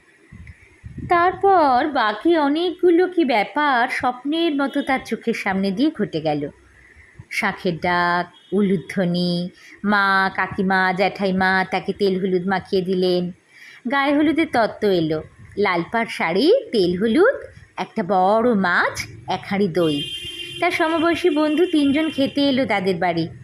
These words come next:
তাদের কাছে বসিয়ে কত যত্ন করে মাছ দিয়ে, দই দিয়ে মা, জ্যাঠাইমা কত আদর করে খাওয়ালেন,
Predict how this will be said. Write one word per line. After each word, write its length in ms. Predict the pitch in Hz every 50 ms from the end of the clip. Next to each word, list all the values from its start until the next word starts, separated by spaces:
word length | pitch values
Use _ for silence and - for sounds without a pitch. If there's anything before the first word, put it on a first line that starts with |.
| - - - - - - -
তাদের 260 | - 180 180 180 190
কাছে 360 | 190 - 170 160 - - 196
বসিয়ে 460 | 175 175 175 - - - 220 233 240 233
কত 220 | - 185 - - 214
যত্ন 400 | 185 196 165 - - - 190 180
করে 300 | - - 202 202 214 220
মাছ 380 | 202 202 180 151 151 - - - -
দিয়ে, 300 | 196 190 202 202 208 202
দই 280 | 180 196 185 175 165 170
দিয়ে 400 | 165 170 185 196 202 196 202 202
মা, 460 | 196 185 165 160 165 170 170 180 185 175
জ্যাঠাইমা 640 | 196 165 - - 175 175 175 175 185 190 202 220 214 -
কত 240 | 170 151 - - -
আদর 260 | 202 160 139 151 151 151 -
করে 180 | - 220 247 247
খাওয়ালেন, 600 | - - 196 180 165 165 165 156 165 165 160 160